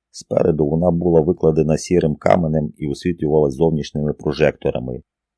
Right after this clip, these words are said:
Грубуватий фасад різко контрастував із вишуканими декоративними садами і дзеркально чистим ставком.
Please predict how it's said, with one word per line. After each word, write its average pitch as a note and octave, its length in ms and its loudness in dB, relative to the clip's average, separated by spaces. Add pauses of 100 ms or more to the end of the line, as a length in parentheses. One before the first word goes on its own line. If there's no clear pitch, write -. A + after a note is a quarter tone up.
Грубуватий A2 720 2
фасад A2+ 460 2
різко G#2 380 0
контрастував F2+ 800 0
із D2 160 -8
вишуканими E2 640 0
декоративними D#2 800 0
садами E2+ 560 4
і - 120 -12
дзеркально D2 560 0
чистим D2+ 380 -6
ставком. C#2+ 600 0